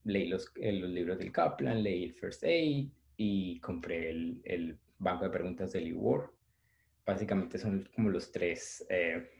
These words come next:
recursos que usé más. Y desde ahí, em, estudié como por más o menos seis, siete meses.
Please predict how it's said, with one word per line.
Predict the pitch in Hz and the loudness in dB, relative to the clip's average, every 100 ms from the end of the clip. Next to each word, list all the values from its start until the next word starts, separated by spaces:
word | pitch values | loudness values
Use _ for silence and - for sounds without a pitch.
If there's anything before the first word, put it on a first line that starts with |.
| _ - - | _ -20 -2
recursos | 107 - 98 - 101 | -2 0 0 0 -2
que | - | -4
usé | - 82 | -4 -2
más. | 92 139 - - - _ _ _ _ _ - _ _ - _ - | 0 0 -2 -12 -20 _ _ _ _ _ -20 _ _ -20 _ -2
Y | 107 107 107 | 2 6 6
desde | 104 101 98 | 6 6 4
ahí, | 92 95 98 - _ | 4 0 -2 -4 _
em, | 110 110 113 110 110 110 - - - _ _ _ _ _ _ | 4 6 4 4 2 0 -6 -20 -20 _ _ _ _ _ _
estudié | - - 107 101 | -10 0 4 4
como | 123 127 123 | 6 6 6
por | 110 | 4
más | 101 95 | 4 2
o | 117 | 2
menos | 117 120 123 | 2 2 0
seis, | - - - - - 135 143 147 147 | -6 -14 -14 -14 4 8 8 6 2
siete | 151 139 143 | 6 8 8
meses. | 143 147 143 156 156 - - | 6 6 6 4 2 -4 -14